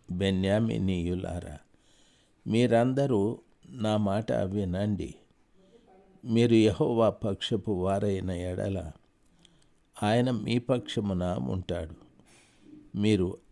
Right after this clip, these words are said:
ఆయన యొద్ద విచారణ చేసిన ఎడల ఆయన మీకు ప్రత్యక్షము అవుతాడు. మీరు ఆయనను విసర్జించిన ఎడల ఆయన మిమ్మును విసర్జించును. నిజమైన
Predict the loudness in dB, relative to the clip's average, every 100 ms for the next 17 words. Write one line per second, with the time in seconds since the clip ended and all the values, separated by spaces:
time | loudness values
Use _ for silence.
0 | -4 0 2 2 2 2 2 0 -2 0
1 | -2 -2 -2 -2 -2 -2 -4 -4 -4 -4
2 | -4 -4 -4 -4 -6 -6 -8 -10 -16 _
3 | _ _ _ _ _ _ _ _ -6 -2
4 | 0 0 -2 -6 -6 -6 -6 -6 -4 -4
5 | -2 -2 -2 -6 -6 -4 -6 -10 -10 -4
6 | -2 -2 -8 -10 -14 _ _ _ _ _
7 | _ _ _ _ _ -4 2 4 4 2
8 | -6 -8 0 2 2 2 0 0 -2 -2
9 | 0 -2 0 0 0 -2 -4 -2 -2 -2
10 | -4 -6 -8 -12 _ _ _ _ _ _
11 | _ _ _ -8 -2 0 2 0 0 -2
12 | -2 -4 -6 -6 -6 -8 -4 -4 -4 -6
13 | -6 -8 -10 -12 -10 -14 _ _ _ _
14 | _ _ _ _ _ _ -6 0 0 2
15 | 2 2 0 0 -2 -4